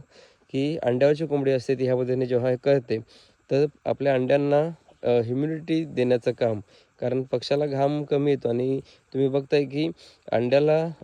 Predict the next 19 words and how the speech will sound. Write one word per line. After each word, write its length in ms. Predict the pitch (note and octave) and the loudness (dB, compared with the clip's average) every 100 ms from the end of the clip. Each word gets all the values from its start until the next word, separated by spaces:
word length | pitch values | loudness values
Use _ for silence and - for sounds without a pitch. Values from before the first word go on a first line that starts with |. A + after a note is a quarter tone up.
| - | -6
अ, 80 | A#2 | -4
गरमीच्या 500 | A#2 B2 C3 C#3+ D3 | 2 2 2 -2 0
बरोबर 360 | C#3+ C#3+ D3 D#3 _ - | 0 0 -2 -4 _ -2
पाणी 300 | B2 B2+ D3 | 0 2 0
आपण 280 | C#3 D3 D3 | 0 0 -2
इन्क्युबेटरमध्ये 720 | B2+ - C3+ C3 C#3 C#3 C#3 | -2 -2 -2 0 -2 0 0
ठेवतो, 360 | D3 A#2 A#2 - - - _ - | 0 -2 -6 -8 -20 -20 _ 0
तर 80 | E3+ E3 | 0 2
तेव्हा 240 | D3 D3+ | 2 2
ह्युमिडिटीचं 640 | D#3 C#3 D3 D#3 D#3 D#3 E3 | 0 -2 -2 -2 -4 -2 0
काम 460 | D3+ D3 D3+ D3 - | 4 2 2 -8 -6
मेंटेन 360 | B2+ B2+ D3+ | -2 0 0
करण्यासाठी 520 | D3 C#3+ C#3 C3 B2+ C#3+ - _ _ | 0 0 0 -2 -4 -8 -8 _ _
या 120 | C#3 | 0
पद्धतीने 420 | D3+ D3+ C#3 C#3+ C#3+ | 2 2 0 -2 -2
कोंबडी 280 | C3+ B2+ | -2 -4
बाहेर 300 | C3+ A#2+ B2+ | -2 0 0
येते 280 | C3+ A#2 A#2 B2 - - | -2 -2 -8 -10 -16 -10
आणि 380 | A#2 A#2+ B2 | -4 -2 -2